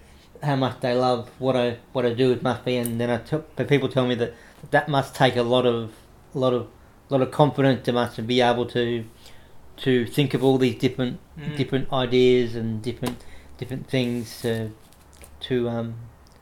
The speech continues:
Speaker 1: to get dressed up, get dressed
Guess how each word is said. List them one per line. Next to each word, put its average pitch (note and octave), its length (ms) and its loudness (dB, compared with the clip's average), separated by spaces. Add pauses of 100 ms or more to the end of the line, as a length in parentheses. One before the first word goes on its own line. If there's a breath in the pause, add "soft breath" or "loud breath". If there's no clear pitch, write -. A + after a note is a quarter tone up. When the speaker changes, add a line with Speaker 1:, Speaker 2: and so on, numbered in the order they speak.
(880 soft breath)
Speaker 1:
to C3 80 -6
get C#3+ 180 0
dressed B2+ 280 0
up, A2 220 -4 (540)
get - 200 -12
dressed B2+ 320 -2